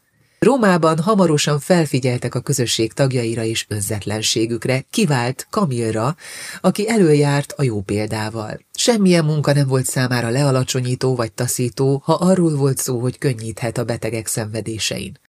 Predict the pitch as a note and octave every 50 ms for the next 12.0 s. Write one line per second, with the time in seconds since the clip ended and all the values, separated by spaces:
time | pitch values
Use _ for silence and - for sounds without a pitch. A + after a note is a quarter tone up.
0 | _ _ _ - B3+ C#4+ C#4 - G#3+ G3+ F3+ F3+ F3+ F3 F3 A3 C4 B3+ - -
1 | E3 C#3 - - C#3+ C#3 - - D#3+ C#3+ C#3 C3 - - B2 B2 B2 A#2+ A#2+ -
2 | C3 A#2+ - B2+ B2+ B2 A#2+ B2 B2 A#2+ B2 A2+ - A#2+ A2+ A2 - _ C3 A#2+
3 | C3+ C#3 - C3 A2+ A#2 G#2+ - A#2+ A2 A#2 A2 - - A2+ - - C3+ B2 A#2+
4 | A#2+ A#2 A2+ A#2 A2+ - C#3 B2 B2+ B2 A#2+ - - A#2+ A#2 B2 A#2+ A#2 A2+ A2
5 | - - - C#3 C3+ C3+ C3+ C3 C3 C#3 D3+ - - - - - - - - C3
6 | C3+ D3 E3 E3+ - - D3 C#3+ C#3 C3 C3 B2 B2 B2 B2 - _ - D3+ E3+
7 | F3 E3 D#3+ D3+ C3+ C#3+ B2+ B2 A#2 - B2 A2+ A2 A2 - - D3+ F3 F#3+ F3
8 | D3+ C#3 C3 B2 A#2+ A#2+ A#2 A2 A#2+ A2+ A2+ A#2 A#2+ - - - - - - -
9 | - - D3 - - B3 C4 B3 - - F#3+ E3+ E3 - F3+ F3 E3+ E3+ B3+ B3+
10 | - - F3+ D#3 D3 C#3+ C#3 C#3+ D3 G3 B3 A#3 E3+ B2+ A#2 A#2 C3+ C3+ B2 A2+
11 | G2+ G#2+ G#2+ G#2 G2 G2 G2+ G#2+ - - - G#2+ G2+ G#2 G#2 G#2+ F#2 - -